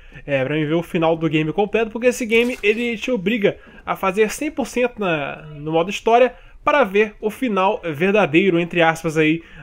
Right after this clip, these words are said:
do game. Mas enfim, galera, assim que eu terminar, eu devo trazer pra vocês aí ainda um vídeo antes de começar a série desse jogo. Talvez eu traga um vídeo da boss fight contra o Charada assim que eu terminar as charadas dele, beleza?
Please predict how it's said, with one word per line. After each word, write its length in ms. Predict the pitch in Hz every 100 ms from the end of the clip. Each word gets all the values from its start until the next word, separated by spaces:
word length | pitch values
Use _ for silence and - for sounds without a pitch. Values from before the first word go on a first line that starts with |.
| 156
do 160 | 185
game. 360 | 143 127 117 113
Mas 200 | 185 294
enfim, 260 | 339 -
galera, 260 | 233 247 240
assim 240 | 233 -
que 80 | 320
eu 40 | 339
terminar, 640 | 320 277 220 202 254 - -
eu 80 | -
devo 160 | 202 226
trazer 280 | - 208 220
pra 120 | 220
vocês 380 | 214 - 208 185
aí 240 | 185 190
ainda 420 | 180 180 185 170
um 120 | 185 185
vídeo 240 | 190 175
antes 140 | 202
de 100 | -
começar 540 | 196 185 170 165 160 147
a 100 | 156
série 360 | - 170 202
desse 240 | 180 151 160
jogo. 340 | 143 202 220 - - - -
Talvez 220 | - 196
eu 60 | 208
traga 220 | 208 202
um 100 | 226
vídeo 340 | 180 185 196 196 -
da 160 | 165 175
boss 280 | 175 196 -
fight 320 | 160 165 -
contra 240 | - 160
o 40 | 175
Charada 380 | - 180 156 175
assim 320 | 165 - 147
que 100 | 160
eu 60 |
terminar 520 | 147 160 170 143 135 -
as 140 | 139
charadas 400 | 135 147 127 147
dele, 200 | 131 120
beleza? 420 | 120 185 254 147